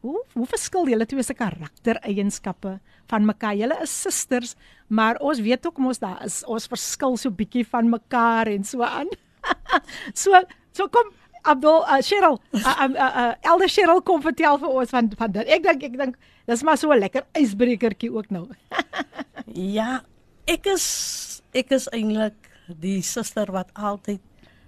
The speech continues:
Speaker 2: grappie en alles sien.
Speaker 1: Okay.
Speaker 2: Ek is die een wat altyd, ehm, eh, 'n atmosfeer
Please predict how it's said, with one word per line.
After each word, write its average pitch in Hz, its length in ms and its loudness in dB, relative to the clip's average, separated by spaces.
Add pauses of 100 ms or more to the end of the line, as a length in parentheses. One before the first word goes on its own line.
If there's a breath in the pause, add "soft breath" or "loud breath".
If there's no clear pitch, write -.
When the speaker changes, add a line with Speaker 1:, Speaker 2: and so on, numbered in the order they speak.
(180 soft breath)
Speaker 2:
grappie 196 600 -2
en 185 100 0
alles 175 360 -10
sien. 165 300 -14
Speaker 1:
Okay. 208 760 -4
Speaker 2:
Ek 262 180 -2
is 285 180 2
die 233 240 -4
een 262 260 2
wat 240 240 0
altyd, 247 500 -2 (360)
ehm, 220 400 2 (580)
eh, 190 320 2 (1800 soft breath)
'n 214 120 -2
atmosfeer 254 840 0